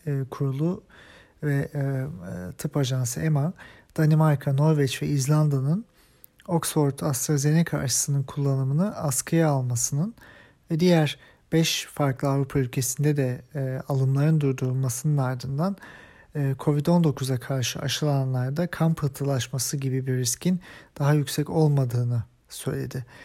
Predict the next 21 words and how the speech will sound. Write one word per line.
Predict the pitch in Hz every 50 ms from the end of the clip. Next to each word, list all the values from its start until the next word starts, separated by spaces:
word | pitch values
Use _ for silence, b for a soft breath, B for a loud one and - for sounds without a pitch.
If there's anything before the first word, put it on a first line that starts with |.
| B B B B B B B _ _
E, | 147 135 131
geçen | 127 147 139 - - 170
hafta | 156 143 120 - - 139
içinde, | 127 - - - 143 147 180 196 196 - - _ 165
e, | 143 139 135 139 139 135 139 147 -
Oxford | - 151 139 - - 151 147 143
AstraZeneca | - 147 135 120 - - - 151 147 135 143 147 156 170 - - 151
aşısı | 147 127 - - - 160
olanlarda | - 156 139 139 139 135 135 135 131 131 131 147 156
kan | - - 151 147 139
pıhtılaşması | - 143 127 120 - 143 139 127 117 - 139 120 - -
artıyor | 147 139 135 127 - - 202 170
ve | 151 156 160 B B B B B B B B
yaşam | - 139 123 - - 151 143
kayıpları | - - 143 135 135 - - 131 131
oluyor | - 139 131 135 143 147
gibi | 143 135 143 131 139 139 139
bir | 139
haber | 120 107 135 131 139 147 160 160
ortaya | - 151 131 120 - 131 131 123
çıkmıştı. | 120 - - - 135 117 - - 190 196 180